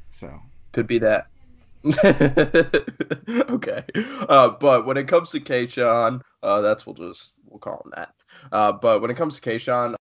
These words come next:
Speaker 2: uh, I saw him play when he played against Kentu-, uh, Kentucky, uh, in person, and he, like, there's guys that you could see, like, I saw Achane play too. Like, there's guys that you just see on the field, and you know that they're gonna be N F L players.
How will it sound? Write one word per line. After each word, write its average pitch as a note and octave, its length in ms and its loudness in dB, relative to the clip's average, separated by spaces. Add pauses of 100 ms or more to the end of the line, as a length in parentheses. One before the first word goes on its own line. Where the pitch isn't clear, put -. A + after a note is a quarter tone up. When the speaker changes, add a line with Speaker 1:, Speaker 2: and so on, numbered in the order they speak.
(140)
Speaker 2:
uh, G2 220 -4
I A2 120 2
saw E3 220 -4
him G#2+ 80 -6
play A2 380 -2
when G2 260 -14
he G2 60 -14
played G#2 200 -8
against F#2+ 260 -10
Kentu-, F#2+ 400 -8
uh, F2 40 -8
Kentucky, A2 580 -8 (300)
uh, F2+ 200 -8
in F2+ 80 -12
person, C#3 640 -6 (200)
and G2+ 300 -2
he, C#3+ 520 -4 (140)
like, A#2+ 440 0 (560)
there's E3 220 4
guys F3 320 6
that A3 120 -8
you D#3+ 100 -10
could C3+ 160 -16
see, D3 160 -4
like, B2+ 180 -2
I B2 100 2
saw E3+ 240 0
Achane G#2 460 -8
play A2+ 180 -6
too. G#2+ 420 -8 (240)
Like, A2+ 220 -2
there's B2 180 -2
guys D3+ 300 2
that D#3 100 -2
you A#2 140 -6
just A2+ 300 -10
see A2+ 180 -4
on G#2+ 140 -4
the F#2+ 80 -8
field, G#2+ 480 -6 (460)
and A#2+ 140 -4
you A2+ 80 -4
know A2 380 2
that G2+ 160 -6
they're G2 140 -4
gonna G2+ 160 -8
be F#2+ 480 -6 (360)
N G#2+ 120 -2
F G2 160 -6
L - 120 -6
players. - 680 -20